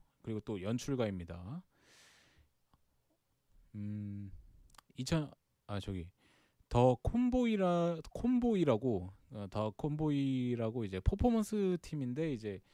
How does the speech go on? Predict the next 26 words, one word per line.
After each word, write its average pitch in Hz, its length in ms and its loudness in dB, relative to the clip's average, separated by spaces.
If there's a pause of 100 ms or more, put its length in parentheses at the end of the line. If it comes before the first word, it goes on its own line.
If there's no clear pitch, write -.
(500)
이 107 300 -12 (160)
더 117 160 -4
콤보이는 160 800 -4 (480)
키타노가 170 680 -2
되게 113 400 -6
극찬하는 139 920 -6
퍼포먼스 147 520 -8
팀이에요. 101 640 -8 (200)
막 - 320 -16 (1400)
뭐 - 200 -18
춤추고 131 760 -6
뭐 101 180 -4
이런 104 420 -4 (320)
그 - 220 -16 (200)
하여튼 127 320 -8
무대를 120 420 0
이렇게 95 220 -12
꾸미는 151 600 -4
그런 107 220 -6
팀인데, 95 480 -8 (240)
음, 92 340 -12 (760)
어쨌든가 147 560 -4
그 156 360 0
멤버예요. 113 640 4
그 107 120 -8
콤보이의, 135 760 -2